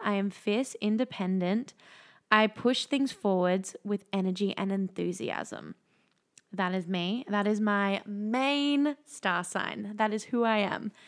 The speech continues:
Then you go into your moon, which is how you have emotions and how you, like, feel about the world or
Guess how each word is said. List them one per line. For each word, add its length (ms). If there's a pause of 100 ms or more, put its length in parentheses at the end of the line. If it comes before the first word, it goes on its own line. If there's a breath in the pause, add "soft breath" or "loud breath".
(260 soft breath)
Then 500 (420)
you 140
go 180
into 480 (100)
your 180
moon, 460 (300)
which 240
is 160 (180)
how 380
you 160
have 160
emotions 840
and 200
how 120
you, 380 (1080 soft breath)
like, 200
feel 260
about 260
the 80
world 260 (500)
or 340